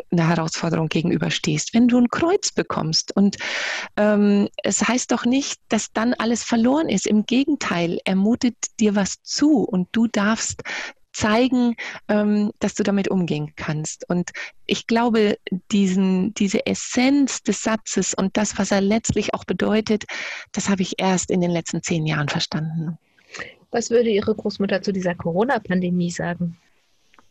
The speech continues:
Speaker 1: Das ist eine gute Frage. <laughs> Tatsächlich glaube ich, sie war ein Mensch,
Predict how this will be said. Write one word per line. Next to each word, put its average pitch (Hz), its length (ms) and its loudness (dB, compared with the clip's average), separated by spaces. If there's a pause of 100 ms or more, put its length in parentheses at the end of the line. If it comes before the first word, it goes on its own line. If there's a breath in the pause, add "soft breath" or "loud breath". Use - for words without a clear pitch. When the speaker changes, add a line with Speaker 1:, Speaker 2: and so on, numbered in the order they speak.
(3000 loud breath)
Speaker 1:
Das 226 160 -6
ist - 40 -8
eine 202 100 2
gute 196 280 -2
Frage. 175 680 -2 (3750)
<laughs> - 640 -2
Tatsächlich - 680 -2
glaube 214 340 4
ich, - 280 0 (640 loud breath)
sie 190 340 2
war 180 200 2
ein 180 200 2
Mensch, 202 640 0